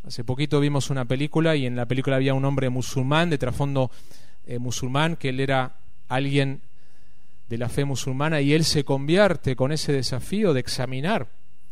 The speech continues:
para ver si el Nuevo Testamento y específicamente los evangelios son históricos, son fieles a lo que realmente Cristo hizo y lo que Cristo dijo.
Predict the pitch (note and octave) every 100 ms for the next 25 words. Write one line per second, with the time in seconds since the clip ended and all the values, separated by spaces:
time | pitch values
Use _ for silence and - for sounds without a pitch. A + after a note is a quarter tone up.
0 | - - - - B2+ C3 C3+ C#3+ C#3+ C#3
1 | D3 C#3+ B2 C3 C3+ D#3 D#3 C3+ A#2+ -
2 | A#2+ C#3+ C3+ C3+ D3 C#3+ A#2+ - A#2+ A#2
3 | A2+ - G3+ C3 G#2 - C#3+ C#3+ - D3+
4 | F3 - A2+ - C3+ - D3 F#3+ G#3 B2+
5 | - - - - - - - - - B2
6 | C3+ - B2+ C#3+ D3+ D3 D3 C3 A#2+ -
7 | - - - D3+ - D3 E3+ - D3+ C3
8 | C3 C#3+ C#3+ D3+ C#3+ G3+ - G2+